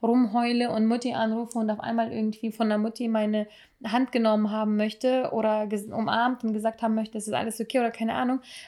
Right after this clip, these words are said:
weil irgendwie ein, zwei Sachen passiert sind. Ähm, und ich mir nicht diesmal sagen werde und du dir auch nicht, „Nee, aber es ist ja alles fein und es ist irgendwie da, da, da.“ Wir wissen das alles. Wir sind nicht doof, wir wissen das alles.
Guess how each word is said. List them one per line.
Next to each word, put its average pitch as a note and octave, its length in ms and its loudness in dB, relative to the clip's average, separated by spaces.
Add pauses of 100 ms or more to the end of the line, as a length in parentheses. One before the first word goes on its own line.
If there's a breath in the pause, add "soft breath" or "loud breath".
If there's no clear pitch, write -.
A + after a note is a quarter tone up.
weil A3 320 6
irgendwie A#3 360 0
ein, A3+ 160 0
zwei A3 180 0
Sachen G#3+ 240 -2
passiert B3 440 -4
sind. B3+ 240 -4 (460 soft breath)
Ähm, A3+ 460 2 (280)
und A3+ 240 2 (760)
ich B3 180 0
mir C4 140 8
nicht G4 280 6
diesmal A#3 280 4
sagen G#3 400 2
werde G#3 260 2
und G#3+ 220 0
du C4 100 0
dir D4+ 240 2
auch B3+ 140 2
nicht, B3 280 0
„Nee, D4+ 440 2
aber A#3 160 -2
es B3 100 -6
ist A#3+ 120 -8
ja - 100 -4
alles B3 260 -8
fein C#4 540 -2
und A3+ 100 -4
es G#3+ 80 -8
ist A3+ 140 -8
irgendwie A#3 240 -4
da, C#4+ 100 -2
da, C#4 100 -2
da.“ B3+ 200 0
Wir C#4 120 2
wissen E4 220 0
das G#3+ 160 2
alles. G#3 380 -6
Wir A3+ 100 -4
sind A3+ 380 -4
nicht A#3+ 180 -6
doof, C#4+ 280 0
wir G#3+ 120 -2
wissen B3 220 -6
das D4 100 -4
alles. D#4+ 420 -4